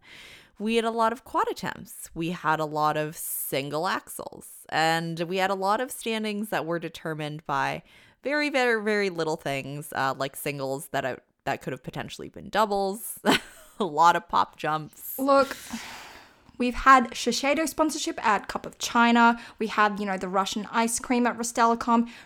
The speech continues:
Speaker 2: Really, at N H K, I reckon that Pop-Tarts really should have been the sponsor for the men's free skate because it was
Speaker 1: Oh,
Speaker 2: Pop
Speaker 1: no.
Speaker 2: Central. All the boys were popping their jumps. Like, their toaster was glitching or something. Like, it was just,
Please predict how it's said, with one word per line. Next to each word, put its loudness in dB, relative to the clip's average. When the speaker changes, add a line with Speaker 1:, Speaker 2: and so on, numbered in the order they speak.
Speaker 2:
Really, 2
at 6
N 6
H 2
K, -2
I 4
reckon 2
that 0
Pop-Tarts -2
really 0
should -6
have -8
been -4
the -6
sponsor -6
for -20
the -6
men's -4
free -8
skate 0
because 0
it 0
was 4
Speaker 1:
Oh, 2
Speaker 2:
Pop 2
Speaker 1:
no. -10
Speaker 2:
Central. -2
All 10
the 6
boys 6
were 2
popping 2
their 2
jumps. -4
Like, 4
their 4
toaster 4
was -2
glitching -10
or -14
something. -8
Like, 2
it 2
was 0
just, -2